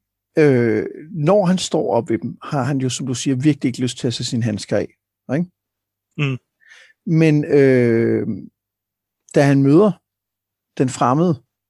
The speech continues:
Speaker 1: så tager han handsken af, bare lige sådan her,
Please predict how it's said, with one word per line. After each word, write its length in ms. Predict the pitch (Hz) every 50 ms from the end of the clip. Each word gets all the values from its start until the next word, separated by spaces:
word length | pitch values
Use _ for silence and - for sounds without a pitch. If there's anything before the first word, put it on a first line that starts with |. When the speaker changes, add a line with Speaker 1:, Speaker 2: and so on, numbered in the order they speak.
| _ _ _ _ _ _ _ _ _ _ _ _ _ _ _ _ _ _ _ _ _
Speaker 1:
så 320 | _ - - - - - 175
tager 200 | 180 - 202 170
han 180 | 139 139 135
handsken 360 | 131 139 139 156 - 120 175 151
af, 180 | 135 139 - - 220 226 - _ _ _ _ _ _ _ _
bare 180 | 147 147 156
lige 100 | 143 131
sådan 160 | - - 156 139
her, 120 | 135 -